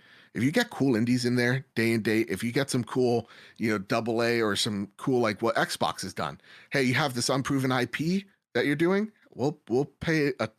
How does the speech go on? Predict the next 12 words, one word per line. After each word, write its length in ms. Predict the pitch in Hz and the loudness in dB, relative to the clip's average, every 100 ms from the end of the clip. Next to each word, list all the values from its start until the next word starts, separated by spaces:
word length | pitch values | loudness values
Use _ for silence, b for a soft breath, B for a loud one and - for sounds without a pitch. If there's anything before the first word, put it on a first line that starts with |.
| - | -4
a 80 | 98 | -2
chunk 280 | - 147 | -2 -2
of 100 | 135 | -2
that 180 | 113 113 | -2 -2
development 480 | 104 95 151 107 95 | -4 -2 -2 -2 -4
fee 120 | - | -6
you 160 | 92 95 | -6 -6
get 240 | 92 - | -6 -6
this 180 | 101 92 | -6 -6
on 300 | 95 92 85 B B B - | -4 -4 -6 B B B -4
this 200 | 95 - | -2 0
service. 580 | 120 143 - - - | 2 0 0 -4 -6